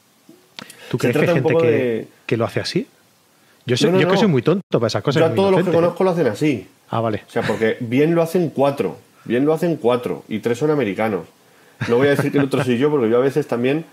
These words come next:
Speaker 2: lo hago mal. Pero yo muchas veces para hacerlo mal prefiero no hacerlo.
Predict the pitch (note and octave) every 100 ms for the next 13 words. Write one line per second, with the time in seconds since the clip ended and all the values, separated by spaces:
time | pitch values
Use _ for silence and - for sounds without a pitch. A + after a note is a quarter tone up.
0 | - - G#2 A2+ A#2 A2+ G#2+ G2+ C3 C3+
1 | F#3 G3 F3+ F#3 F#3 E3+ C#3 D#3+ D#3+ D#3
2 | D#3 D3 D#3+ D3+ A#2 A#2 G2+ D#2+